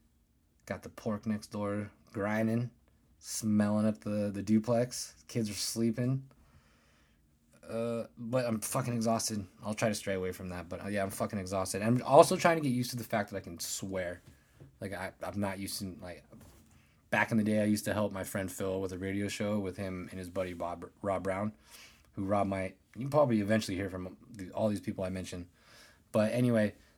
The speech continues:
they had a, a, a radio show at K A C U. So I do have some sort of, uh, some, some background knowledge with, with kinda how to throw a show,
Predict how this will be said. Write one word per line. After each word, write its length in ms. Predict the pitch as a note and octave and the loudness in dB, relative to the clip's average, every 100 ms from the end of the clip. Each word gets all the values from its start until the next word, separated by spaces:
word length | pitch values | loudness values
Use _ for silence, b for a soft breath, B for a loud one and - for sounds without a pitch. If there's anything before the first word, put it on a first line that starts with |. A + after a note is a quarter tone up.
| - | -4
they 80 | A2+ | 6
had 160 | A#2 | 6
a, 580 | A2+ G#2+ G#2+ G#2+ G#2 G2 | 6 2 2 0 0 -2
a, 40 | G2 | 0
a 20 | |
radio 260 | G#2 A2 G2+ | 2 4 4
show 220 | A#2+ G2+ | 2 0
at 100 | F#2 | -2
K 200 | G#2 F#2+ | -4 -4
A 40 | |
C 160 | - F#2+ | -4 -4
U. 200 | F#2+ F2+ | -4 -4
So 160 | - | 0
I 80 | G#2+ | 0
do 280 | G#2 A2 C3 | 0 4 6
have 500 | A2 G#2+ A2 A2+ G#2+ _ b b b b b - | 6 6 6 4 0 _ b b b b b -10
some 320 | - A#2+ A2 | -2 2 4
sort 400 | - - G#2 G2 | 2 0 2 2
of, 280 | F#2+ F2+ F2+ | 2 0 -4
uh, 400 | G2 F#2 F2 - | -4 -2 -4 -8
some, 320 | - G2 E2+ - - | -6 -6 -8 -12 -8
some 240 | G2+ F#2 | -6 -6
background 500 | F2 G2 - G#2+ F#2+ | -4 -2 0 -2 0
knowledge 420 | F#2+ F#2+ G#2 G#2+ | 0 2 2 0
with, 200 | G2+ G#2 - | -2 -8 -8
with 140 | G#2+ F#2 - _ _ _ _ _ - | -8 -8 -10 _ _ _ _ _ -2
kinda 180 | A#2+ C3 | 2 6
how 120 | C3+ | 6
to 80 | A#2+ | 6
throw 200 | B2+ A#2+ | 6 4
a 60 | |
show, 500 | A2+ A#2+ B2 B2 B2 | 6 6 6 6 4